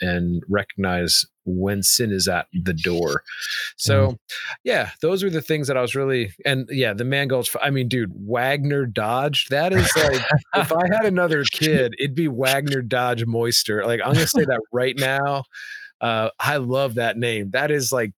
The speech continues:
Speaker 1: the coolest name in the world.
Speaker 2: Doug, you have complete permission
Speaker 1: Okay.
Speaker 2: at any point recording in the future to call me Wagner Dodge.
Speaker 1: Okay. <laughs> Yes.
Speaker 2: So
Speaker 1: Awesome.
Speaker 2: you're, you're more than welcome. If you say, "Wagner, what do you got?" Like,
Speaker 1: Right.
Speaker 2: I'm, I'll, I'll totally respond to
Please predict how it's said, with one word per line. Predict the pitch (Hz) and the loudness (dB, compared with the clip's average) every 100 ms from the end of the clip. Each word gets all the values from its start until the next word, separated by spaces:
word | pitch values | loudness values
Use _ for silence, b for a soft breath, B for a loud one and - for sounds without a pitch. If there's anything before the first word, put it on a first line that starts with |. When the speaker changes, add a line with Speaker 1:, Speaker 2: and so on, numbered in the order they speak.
| - | -4
Speaker 1:
the | 107 - _ | -2 -4 _
coolest | - - 160 147 113 101 107 | -8 -2 0 2 0 0 0
name | 104 95 | -2 -2
in | 92 | -2
the | 92 | -2
world. | 90 95 90 92 95 123 | -2 0 0 -2 -4 -2
Speaker 2:
Doug, | 143 139 143 | 0 2 2
you | 151 | 2
have | 151 127 | 2 0
complete | 147 120 - _ - 139 151 | -2 -2 -6 _ -2 0 0
permission | 135 131 120 - 131 147 - 127 | 0 0 0 2 0 -2 -6 -8
Speaker 1:
Okay. | 117 120 | -2 0
Speaker 2:
at | 123 - | 2 0
any | 147 135 143 | 0 0 0
point | 139 131 131 - - _ | 0 0 0 -4 -12 _
recording | 120 117 - 127 127 123 | -2 -2 0 0 2 0
in | 113 | 0
the | |
future | 110 120 107 120 | 0 0 0 -2
to | - - | -2 -2
call | 120 107 | -2 0
me | 104 | 0
Wagner | 101 101 92 92 | 0 0 0 0
Dodge. | 85 69 - - 156 | 0 2 2 2 0
Speaker 1:
Okay. | - 202 | -2 -2
<laughs> | - - | -2 0
Yes. | 220 170 | 0 0
Speaker 2:
So | 113 104 - 170 | 0 -2 -6 -2
Speaker 1:
Awesome. | 175 175 127 | 0 2 0
Speaker 2:
you're, | 147 | 0
you're | 127 | 0
more | 127 139 | 0 0
than | 135 131 | 0 0
welcome. | 123 147 | 0 0
If | 120 | 0
you | |
say, | - 135 117 | 2 2 2
"Wagner, | 143 151 131 120 | 2 0 -2 -2
what | 127 | 0
do | |
you | 131 | 0
got?" | 131 127 123 | 2 2 2
Like, | 131 123 | 0 2
Speaker 1:
Right. | 135 | 2
Speaker 2:
I'm, | 131 120 - | 2 -4 -2
I'll, | 131 117 | -2 0
I'll | 139 127 | -2 0
totally | - 143 143 | 0 2 2
respond | 127 120 127 110 98 - | 0 -2 -2 0 0 2
to | 156 | 2